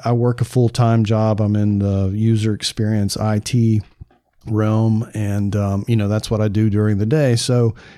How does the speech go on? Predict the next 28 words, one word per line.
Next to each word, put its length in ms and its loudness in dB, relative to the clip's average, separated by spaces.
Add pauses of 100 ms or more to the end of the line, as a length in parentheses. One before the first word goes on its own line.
you 100 2
know, 60 4
it 80 0
takes 240 0
a 20 2
lot 220 0
of 180 0
work, 460 0
as 360 0
many 300 2
of 80 2
you 140 2
know, 240 2
to 100 0
do 240 2
these 320 2
things 460 2
in 120 2
post-production 800 -2
and 160 0
editing, 520 -2
if 180 -4
nothing 360 0
else, 380 -2
not 220 -2
to 80 -4
mention 480 -2
the, 260 -2